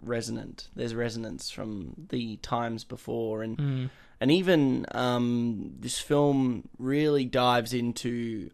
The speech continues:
Speaker 1: opportunity cost as a concept, which, you know, I remember hearing that phrase, opportunity cost, first time, and I've, I've sort of transferred its meaning. So, you know, I've heard that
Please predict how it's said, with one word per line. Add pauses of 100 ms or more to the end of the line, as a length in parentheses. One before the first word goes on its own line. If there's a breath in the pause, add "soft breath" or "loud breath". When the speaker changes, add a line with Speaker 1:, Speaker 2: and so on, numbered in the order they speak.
(100)
Speaker 1:
opportunity
cost
as
a
concept,
which, (840 soft breath)
you
know,
I
remember
hearing
that
phrase,
opportunity
cost,
first
time,
and
I've,
I've
sort
of
transferred
its
meaning.
So,
you
know,
I've
heard
that